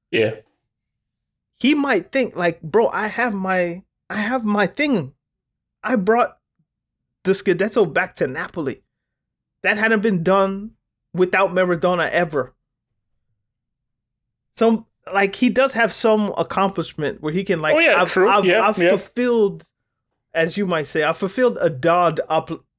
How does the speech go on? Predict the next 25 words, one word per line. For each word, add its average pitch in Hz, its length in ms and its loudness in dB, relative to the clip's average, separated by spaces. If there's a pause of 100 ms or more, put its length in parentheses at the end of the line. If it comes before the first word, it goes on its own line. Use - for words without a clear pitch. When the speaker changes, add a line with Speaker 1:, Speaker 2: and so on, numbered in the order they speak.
(100)
Speaker 2:
uh, 139 720 2
Speaker 1:
<laughs> - 60 -6
Speaker 2:
obligation." 170 800 0 (300)
Speaker 1:
Yeah, 143 440 0
yeah. 110 220 -4
Speaker 2:
So 226 120 2
why, 262 280 2
why 233 280 0
not 254 220 0
go 233 100 0
get 214 200 -4
this 196 100 -6
bag 175 320 -2
quick 165 320 -2
and 151 200 -2
then 170 140 0
come 156 240 -2
back 151 240 -2
to - 140 -10
Europe? 147 400 -6 (160)
And 175 400 -6
again, 165 460 -4 (800)
I 165 120 -6
just 175 160 -8
hope, 156 360 -2